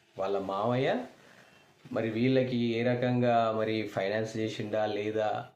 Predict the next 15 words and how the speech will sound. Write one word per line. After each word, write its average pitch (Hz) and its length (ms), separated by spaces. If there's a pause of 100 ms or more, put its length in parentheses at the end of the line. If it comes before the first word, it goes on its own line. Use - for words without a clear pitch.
(100)
అనే 113 180
విషయాలకు 110 560
సంబంధించి 107 600
కూడా 127 160
ఇక్కడ 120 220
ఎటువంటి, 107 1120 (1300)
ఆ, 104 100 (540)
లిఖితపూర్వకంగా 113 880
లేవు. 117 200 (1040)
ఈ 180 200
ప్రొసీజర్లో, 104 1000
ఈ 110 160
ప్రాసెస్లో 95 600
ఏం 90 140
జరుగుతుందంటే, 92 840